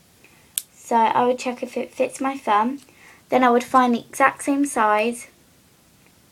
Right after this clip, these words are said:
That's one set done. I'll put it to the back.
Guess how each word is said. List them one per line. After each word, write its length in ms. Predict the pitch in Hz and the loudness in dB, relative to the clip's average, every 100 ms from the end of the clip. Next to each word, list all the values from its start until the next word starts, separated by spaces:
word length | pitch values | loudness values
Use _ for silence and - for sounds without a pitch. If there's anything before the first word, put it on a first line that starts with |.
| _ _ _ _ _ _ _ _ _ _ _ _ _ _ _ _ - - _ _ _ _ | _ _ _ _ _ _ _ _ _ _ _ _ _ _ _ _ -20 -20 _ _ _ _
That's 340 | - 220 - - | -2 -2 -2 0
one 240 | 240 226 | 0 0
set 260 | 226 233 - | -4 -6 -2
done. 360 | 233 214 226 - - _ _ _ _ _ _ _ _ _ _ _ 254 | -2 -2 -4 -14 -20 _ _ _ _ _ _ _ _ _ _ _ -12
I'll 80 | |
put 180 | 233 247 | -6 -2
it 120 | - - | -2 -2
to 100 | 117 | -6
the 60 | |
back. 280 | 208 - - | -4 -6 -8